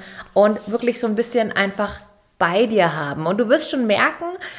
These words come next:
wie dir das damit geht, wenn du dieses Öl dann einfach mal bei dir hast. Ich hab dann dieses Öl auch immer mitgenommen, hab das in meiner Tasche dabei gehabt, dass wann immer ich so einen Moment hatte, wo dann das wieder hochgekommen ist, diese Erinnerung hochgekommen ist oder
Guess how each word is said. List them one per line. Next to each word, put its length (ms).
wie 140
dir 140
das 200
damit 400
geht, 280
wenn 120
du 80
dieses 360
Öl 180
dann 140
einfach 320
mal 100
bei 220
dir 160
hast. 160
Ich 160
hab 100
dann 140
dieses 280
Öl 200
auch 100
immer 180
mitgenommen, 680
hab 100
das 160
in 80
meiner 340
Tasche 280
dabei 320
gehabt, 340
dass 140
wann 100
immer 220
ich 120
so 180
einen 440
Moment 460
hatte, 320
wo 100
dann 220
das 160
wieder 200
hochgekommen 600
ist, 80
diese 200
Erinnerung 680
hochgekommen 680
ist 160
oder 280